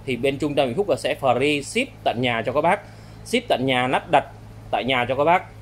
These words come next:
Chế độ bảo hành từ sáu tháng cho tới một năm.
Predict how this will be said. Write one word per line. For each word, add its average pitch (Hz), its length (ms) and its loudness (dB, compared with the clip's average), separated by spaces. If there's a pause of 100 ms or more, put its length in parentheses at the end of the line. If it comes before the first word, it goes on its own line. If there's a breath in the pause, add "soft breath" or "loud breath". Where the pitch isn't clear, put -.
(120)
Chế 185 120 2
độ 175 140 6
bảo 123 140 4
hành 131 280 -2
từ 131 340 0
sáu 131 360 0
tháng 147 260 -2
cho 160 80 -6
tới 135 140 -2
một 147 200 0
năm. 147 200 4